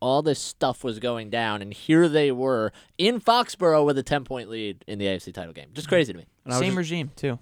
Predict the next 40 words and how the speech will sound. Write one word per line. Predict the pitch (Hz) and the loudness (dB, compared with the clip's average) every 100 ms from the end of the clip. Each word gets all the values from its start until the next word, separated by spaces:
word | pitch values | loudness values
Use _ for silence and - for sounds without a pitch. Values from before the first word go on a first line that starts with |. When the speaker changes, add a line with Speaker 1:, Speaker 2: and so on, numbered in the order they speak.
| - | -4
Speaker 2:
And | 127 | -2
I | |
was | 123 | -2
just | 120 | -2
gonna | 123 | -6
say, | - 120 113 | 0 0 2
Ian | 123 | 0
Rappaport | 113 110 - 123 | 2 0 0 -2
reported | 107 - 117 104 | -2 -2 -2 0
that | 101 92 _ - | -2 -2 _ -10
Coughlin | - 117 - 113 | 0 0 0 -2
is | 113 104 | -2 -4
the | 107 | -4
reason | 107 107 104 | -4 -4 -4
why | 98 95 95 | -2 0 0
Ramsey | 95 101 101 104 | -2 -4 -4 -4
asked | 98 95 - | -4 -4 -6
out. | 101 101 98 _ _ _ _ | -4 -2 -4 _ _ _ _
So | - 120 110 | -6 -2 -2
if, | - _ - | -4 _ -16
if | 120 - | -14 -2
Coughlin | 120 123 - 135 120 110 - _ _ _ _ _ | 2 2 2 -2 -2 -6 -12 _ _ _ _ _
wasn't | - 104 127 131 127 | -6 2 2 2 0
there | 127 131 131 131 | 4 6 6 4
or | 120 | 2
just | 107 - | -2 -4
handled | 123 120 113 | -2 -2 -4
the | |
situation | - 123 120 123 117 113 | -6 -8 -4 -4 -4 -2
differently, | 120 127 110 104 98 _ _ _ _ | -2 -2 -4 -4 -6 _ _ _ _
Jalen | - 113 110 | 0 0 2
Ramsey | 110 113 104 | 2 0 -2
would | 101 - | -6 -4
probably | 107 101 98 | -4 -2 -4
still | - 98 | -6 -4
be | 98 | -4
a | |
Jaguar | 92 101 98 98 | -4 -4 -2 -4
today, | 92 104 107 | -6 -2 -2
but | 92 87 | -2 -6